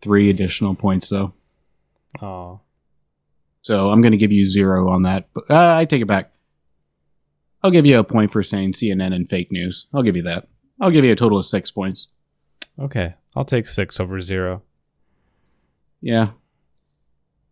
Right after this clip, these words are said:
Speaker 1: All right. So that was a good job there, Carter.
Speaker 2: Thank you.
Speaker 1: But not, r-, no, that was sarcasm.
Speaker 2: This is mediocre.
Speaker 1: Yeah, I mean, it was a b-, little below average.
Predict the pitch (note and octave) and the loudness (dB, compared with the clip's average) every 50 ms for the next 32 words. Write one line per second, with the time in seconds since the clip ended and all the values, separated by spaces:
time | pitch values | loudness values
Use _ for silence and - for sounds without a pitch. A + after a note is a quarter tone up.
0 | _ _ _ _ - - - - _ - G#2+ G#2 G2+ G2 F#2+ G2 G#2 G#2 - - | _ _ _ _ -20 -20 -20 -14 _ -2 0 0 2 2 0 0 -2 -2 -4 -8
1 | - - G#2+ G2+ A2 A#2+ B2 A#2 G2 G#2 F#2 A2 G2+ F2+ G#2 G2+ F#2+ F#2 F#2+ G#2+ | -6 -4 0 2 2 2 2 0 0 -2 -2 -2 -2 -2 -2 -4 -4 -4 -4 -4
2 | G2+ F#2+ F2 - A2 G2+ G2+ G#2 G#2+ G#2+ - _ _ _ _ _ _ _ - F3+ | -6 -6 -6 -6 -6 -6 -6 -6 -8 -12 -16 _ _ _ _ _ _ _ -6 -6
3 | F#3+ F3+ - G2 F2+ F2 F#2+ F#2+ F#2 F2+ D#2+ - - _ _ _ _ _ _ _ | -4 -4 -4 -4 -4 -4 -6 -6 -8 -8 -10 -12 -14 _ _ _ _ _ _ _
4 | _ C3+ B2 G#2+ F#2+ F2+ F#2 F#2 F2 F2 - - F#2 F2 F2 - F2+ E2+ F#2 F2 | _ -12 -8 -6 -6 -4 -4 -6 -6 -8 -8 -8 -8 -10 -10 -8 -10 -10 -10 -10
5 | F#2+ G2 F#2+ A#2 - - G#2 - A2 G#2+ G2+ G2 G2 F#2+ F#2+ F2+ - G2+ G2 G2 | -12 -12 -12 -12 -12 -10 -6 -4 -4 -4 -2 -4 -4 -6 -8 -8 -8 -10 -10 -10
6 | G2 - _ _ _ _ _ _ _ _ - G#2 F2 D#2+ E2 F2 F#2+ G2 G2+ F#2+ | -12 -16 _ _ _ _ _ _ _ _ -10 -8 -8 -6 -6 -4 -2 -2 -2 -2
7 | F2 F#2 F#2 F#2 - - G#2 G2 F#2+ F2+ - - F#2 - - B2 A#2 G2+ F2+ E2+ | -2 -4 -6 -8 -6 -2 -2 -2 -2 -2 -4 -10 -14 -6 0 2 2 2 2 -2
8 | F#2 F2+ F#2 F2+ F2+ F2 F2 F2 - F#2 F2+ - - - | -4 -4 -4 -4 -2 -4 -4 -4 -6 -6 -8 -8 -10 -16